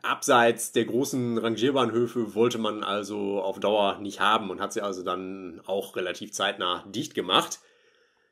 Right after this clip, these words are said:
Die Halle ist allerdings das, soweit ich weiß, letzte Gebäude des alten Rangierbahnhofs Wuhlheide, was auch heute noch steht. Also die hat man zweitausendsechs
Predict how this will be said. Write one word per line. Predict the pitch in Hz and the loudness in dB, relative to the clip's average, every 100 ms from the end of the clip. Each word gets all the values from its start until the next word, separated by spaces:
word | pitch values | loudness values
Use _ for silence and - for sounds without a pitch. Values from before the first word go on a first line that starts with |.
| _ _ _ _ _ 131 | _ _ _ _ _ -2
Die | 120 | 4
Halle | 160 233 | 8 8
ist | 180 170 | 6 2
allerdings | 143 170 170 175 180 - - | 2 2 4 2 0 -2 -2
das, | 127 143 - - | 0 0 0 -2
soweit | 131 139 156 | 0 0 -2
ich | 131 | -2
weiß, | 127 139 156 - | 0 2 2 2
letzte | 120 - - 220 | 2 2 2 0
Gebäude | 160 123 165 202 196 | 0 4 8 8 6
des | 151 131 | 4 2
alten | 127 143 147 | -2 -2 -2
Rangierbahnhofs | 131 117 151 165 147 143 117 123 | -2 0 0 2 0 -2 -4 -6
Wuhlheide, | 170 135 147 156 160 160 156 147 - | -6 -2 2 4 4 4 2 0 -4
was | 110 131 - | -2 -2 0
auch | 135 117 | 0 4
heute | 131 202 196 | 6 6 4
noch | 143 127 | 0 -2
steht. | - 135 233 - | 2 2 2 0
Also | 135 139 | -4 -4
die | 127 175 165 | -6 -2 0
hat | 170 185 | 0 0
man | 180 175 180 | 2 2 0
zweitausendsechs | - 143 147 151 143 123 185 - - - | 0 -2 0 -2 -2 4 4 4 -4 -6